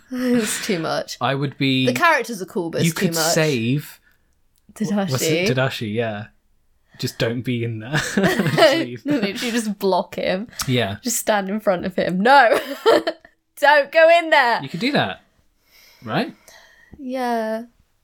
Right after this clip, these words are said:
Speaker 2: <laughs>
Speaker 1: It's
Speaker 2: Being
Speaker 1: very
Speaker 2: Tadashi would be so
Speaker 1: stressful.
Speaker 2: cool, though, 'cause you would have all those robot skills, and then you'd have all your superhero friends. That'd be pretty epic.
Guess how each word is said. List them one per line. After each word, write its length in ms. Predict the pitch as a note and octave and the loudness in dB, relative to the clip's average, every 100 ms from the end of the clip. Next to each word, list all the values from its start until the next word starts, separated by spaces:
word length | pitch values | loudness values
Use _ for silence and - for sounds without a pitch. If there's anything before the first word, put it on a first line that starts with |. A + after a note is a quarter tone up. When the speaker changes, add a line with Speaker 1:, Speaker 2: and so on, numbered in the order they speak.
| _ _ - | _ _ -16
Speaker 2:
<laughs> 60 | - - C4+ - - _ - | -16 -16 -20 -20 -20 _ -16
Speaker 1:
It's 480 | B3+ - - - - - | -8 -6 -6 -10 -12 -2
Speaker 2:
Being 200 | F3 G3+ | 4 4
Speaker 1:
very 120 | C#4 E3 | 4 2
Speaker 2:
Tadashi 280 | F3+ F3+ D3 | 2 2 0
would 100 | C#3 | 2
be 100 | C#3 | 0
so 140 | - | 2
Speaker 1:
stressful. 160 | C#3 - | 0 2
Speaker 2:
cool, 200 | E3 D3 | 0 0
though, 260 | F#2 F#2+ | -2 -6
'cause 260 | A#2+ B2+ A#2 | -4 -4 -2
you 180 | C3 B2+ | 0 0
would 240 | A#2+ A2 - _ - | -2 -4 -10 _ -8
have 180 | C#3+ B2 | -4 -2
all 140 | A2+ | 0
those 220 | A2 A2 | -2 -2
robot 320 | A2 G#2+ G#2 | -4 -4 -6
skills, 600 | G2 - F2 G2+ B2+ - _ _ | -8 -10 -8 -8 -8 -12 _ _
and 80 | - | -6
then 80 | A#2+ | -4
you'd 120 | A#2 | -2
have 140 | B2+ A#2 | -2 -2
all 100 | A#2 | -2
your 80 | |
superhero 760 | A#2+ B2+ - B2+ B2 A#2+ A#2+ A2 | -2 -4 -4 -6 -4 -2 0 0
friends. 840 | - G#2 G#2 C3 D3 - - - _ _ _ _ _ - - - - | -4 -6 -4 -4 -4 -8 -14 -16 _ _ _ _ _ -20 -16 -14 -12
That'd 180 | A#2+ G#2+ | -10 -8
be 40 | |
pretty 160 | G#2 - | -8 -10
epic. 440 | - - A2+ - | -12 -12 -14 -16